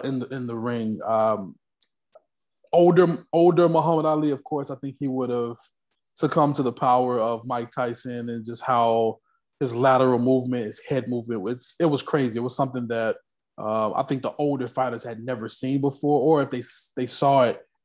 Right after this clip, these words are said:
they were just so much older now. The reflexes slowing down. Uh, Father Time is undefeated, as you guys know. So, uh, that would have been a dope fight to watch, though. Mike Tyson versus Muhammad Ali.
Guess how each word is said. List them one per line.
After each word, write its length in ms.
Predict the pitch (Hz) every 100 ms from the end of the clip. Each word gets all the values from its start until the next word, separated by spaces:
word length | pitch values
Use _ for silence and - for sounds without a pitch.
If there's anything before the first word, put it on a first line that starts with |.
| -
they 80 |
were 120 | 139 139
just 140 | 135
so 440 | 143 131 123 120 -
much 200 | 143 131 -
older 320 | 156 147 131
now. 140 | 123
The 120 | 120 120
reflexes 640 | 139 139 143 131 127 123
slowing 320 | - 131 127
down. 540 | 120 120 120 120 117 117 _ _ _
Uh, 160 | - 110
Father 340 | - 147 139
Time 300 | 127 143 127
is 80 | 120
undefeated, 480 | 127 117 - 135 113
as 180 | 110 110
you 60 | 120
guys 380 | 117 110 107
know. 260 | 131 123 110
So, 500 | 107 120 113 110 110 - _ _
uh, 100 | -
that 140 | 113 151
would 100 | 151
have 80 | 139
been 100 | 123
a 60 |
dope 340 | 113 127 120 -
fight 220 | 120 107
to 80 | 117
watch, 260 | 113 104 101
though. 100 | 110
Mike 240 | 117 117
Tyson 380 | 117 123 113 117
versus 560 | 110 110 - 113 107 -
Muhammad 380 | 104 110 110 104
Ali. 280 | 98 98